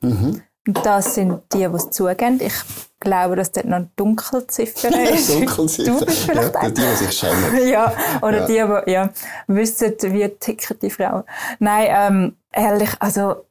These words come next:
Speaker 2: es kommt darauf an, wie man eine Frauenzeitschrift definiert, gell? Wenn man natürlich an so Frauenheftli denkt, wo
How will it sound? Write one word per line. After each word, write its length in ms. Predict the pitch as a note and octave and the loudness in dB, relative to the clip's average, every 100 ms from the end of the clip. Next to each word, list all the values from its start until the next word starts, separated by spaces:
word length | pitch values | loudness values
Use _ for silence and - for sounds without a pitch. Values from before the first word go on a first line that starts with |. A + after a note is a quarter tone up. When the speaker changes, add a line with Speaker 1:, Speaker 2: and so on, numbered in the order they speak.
| - | -8
Speaker 2:
es 100 | - - | -6 -2
kommt 240 | A3 G3+ - | -2 -4 -6
darauf 280 | A3+ G#3 G#3 | -4 -2 0
an, 220 | G3+ G3+ | 2 2
wie 100 | G#3 | 2
man 160 | G#3 G3 | 2 2
eine 80 | G3 | 0
Frauenzeitschrift 920 | G3 F#3+ F#3+ F#3+ G3+ - G3 - - | 0 0 0 -2 -6 -4 -4 -4 -4
definiert, 800 | G3 - G3+ A#3 B3+ F#3 - - | -2 0 2 4 2 0 -4 -2
gell? 300 | G3 G3+ - - - - | 0 0 -4 -12 -16 -6
Wenn 200 | F#3+ G3 | 0 2
man 80 | G3 | 4
natürlich 320 | G3 G3+ G3 | 2 0 -2
an 160 | - F#3+ | 0 0
so 100 | F#3+ | -2
Frauenheftli 1160 | E3+ G3 F#3 F#3 F3+ G#3 A3+ - - G#3+ G#3+ G#3+ | -2 0 2 2 2 0 0 -2 -2 0 0 0
denkt, 640 | G3 F#3+ G3 F#3+ - - - | 0 2 2 0 -6 -8 -6
wo 760 | E3+ F#3 F3+ F3 E3+ E3+ E3+ | -2 0 2 2 2 2 2